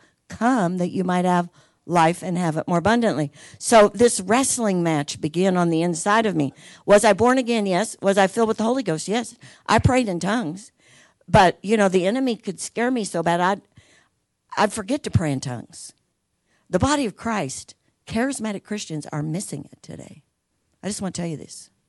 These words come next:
We are missing it because we have been given a gift that will tear down the powers of hell. But we're not practicing it.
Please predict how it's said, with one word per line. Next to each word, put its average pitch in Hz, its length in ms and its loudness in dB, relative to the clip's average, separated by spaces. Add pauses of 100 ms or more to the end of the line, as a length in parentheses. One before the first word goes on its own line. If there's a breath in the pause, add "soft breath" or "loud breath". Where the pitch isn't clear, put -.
(500)
We 220 120 6
are 180 80 4
missing 135 380 -4
it 104 140 -18 (1000 soft breath)
because 175 340 0
we 240 240 -4
have 196 160 -4
been 151 240 -4
given 180 400 0
a 147 60 -6
gift - 640 -10 (880)
that 175 220 2
will 156 120 2
tear 214 280 -2
down 160 440 -4 (920)
the - 80 -4
powers 165 380 0
of - 100 -12
hell. - 320 -12 (1080 soft breath)
But 175 140 4
we're 202 120 6
not 220 180 0
practicing 170 580 -6
it. - 140 -16